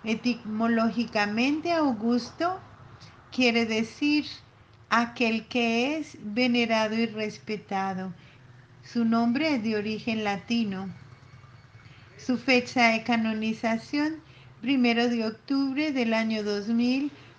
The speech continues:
junto a otros ciento diecinueve mártires en China, por el Papa Juan Pablo segundo. Breve biografía.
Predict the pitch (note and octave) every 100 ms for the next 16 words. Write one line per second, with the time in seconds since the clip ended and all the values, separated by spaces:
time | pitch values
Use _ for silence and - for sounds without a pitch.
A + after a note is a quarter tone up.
0 | - D#4+ D#4 F4 F4 C#4+ A#3 A#3 A3+ A#3
1 | - C4 C4+ B3+ C#4 A#3+ A3+ A3 A#3+ A3+
2 | A3+ A3 G#3+ A3+ C#4 D4 - B3 A#3+ A#3+
3 | A#3+ A3 A3 - - A#3 A3+ G#3+ G#3+ -
4 | - - - - - - - - E4 F4
5 | E4+ D4+ - A#3+ A#3+ A#3+ G3+ G3+ F#3+ -
6 | - - - G#3 G#3+ G#3 A3+ B3 A#3 G#3
7 | F#3+ - F#3+ F#3 F#3+ F3+ F3 F#3 F3 -
8 | - - - - - - - - - G3+
9 | C4 D4 D#4+ F#4 D4+ A3+ G3+ G3 G3+ -
10 | - G#3+ F3 E3+